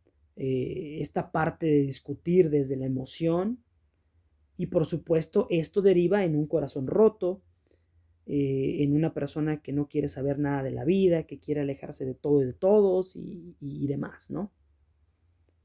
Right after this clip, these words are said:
I-, importante ver, ver la conexión, cómo se va relacionando todo.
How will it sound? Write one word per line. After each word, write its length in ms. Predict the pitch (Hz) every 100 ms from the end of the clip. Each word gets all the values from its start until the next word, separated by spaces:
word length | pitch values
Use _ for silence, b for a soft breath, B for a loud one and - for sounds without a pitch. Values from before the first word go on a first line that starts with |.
| -
I-, 200 | 156 -
importante 640 | 151 147 143 - 151 160
ver, 300 | 165 160 165
ver 180 | 151 160
la 160 | 185 185
conexión, 540 | 170 147 131 - 127
cómo 240 | - 180 185
se 120 | 160
va 120 | 160
relacionando 640 | 160 147 143 143 135 131
todo. 340 | - 160 156